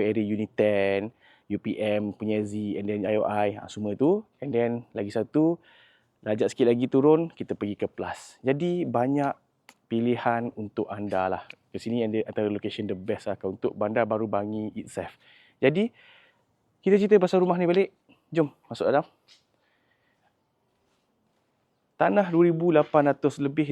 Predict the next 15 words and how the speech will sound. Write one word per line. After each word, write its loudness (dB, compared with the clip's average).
dia 2
taklah -4
besar -4
sangat, -4
tapi -8
dia -2
sudah -6
memadai -2
untuk -4
sebuah -6
teres -4
dua -2
tingkat -4
corner -2
lot. 0